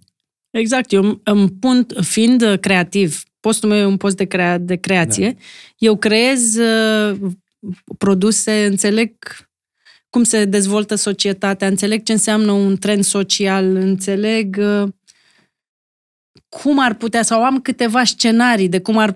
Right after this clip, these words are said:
Speaker 1: putea să se transforme lumea și m-am gândit dacă oamenii or să stea în flip-flops, își pun ochelarii de, uh,
Speaker 2: Cal.
Speaker 1: de,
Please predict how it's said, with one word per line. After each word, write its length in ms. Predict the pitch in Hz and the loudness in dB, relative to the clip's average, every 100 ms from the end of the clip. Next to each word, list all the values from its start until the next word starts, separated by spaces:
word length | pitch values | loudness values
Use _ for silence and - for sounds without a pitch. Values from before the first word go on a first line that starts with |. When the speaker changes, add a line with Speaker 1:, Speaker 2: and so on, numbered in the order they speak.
| - | -6
Speaker 1:
putea 260 | - 202 214 | -4 -2 0
să 60 | |
se 100 | 214 | -2
transforme 580 | 190 185 185 208 196 180 | 0 0 0 0 2 2
lumea 320 | 170 226 302 | 2 2 2
și 160 | 311 - | 0 2
m-am 200 | 330 320 | 4 4
gândit 300 | 339 330 320 | 2 2 2
dacă 260 | 226 214 220 | 2 0 0
oamenii 460 | 240 269 262 226 | 2 2 2 2
or 120 | 208 | 0
să 140 | 190 202 | -2 -6
stea 240 | - 226 | -2 0
în 320 | 214 196 185 185 _ | 2 2 0 -4 _
flip-flops, 840 | - 233 226 - 165 - - - - _ _ _ _ _ | -4 0 0 0 -4 -4 -4 -4 -6 _ _ _ _ _
își 240 | - 202 - | -4 -2 -2
pun 420 | 233 254 240 226 | 0 2 2 2
ochelarii 680 | 208 208 220 214 220 196 185 | 0 0 0 2 2 2 0
de, 540 | 170 180 175 170 196 _ _ _ _ | 0 0 0 -2 -6 _ _ _ _
uh, 240 | - 101 98 | -6 -2 0
Speaker 2:
Cal. 200 | 117 98 90 - | 0 -2 -4 -6
Speaker 1:
de, 360 | - 196 208 | -2 0 0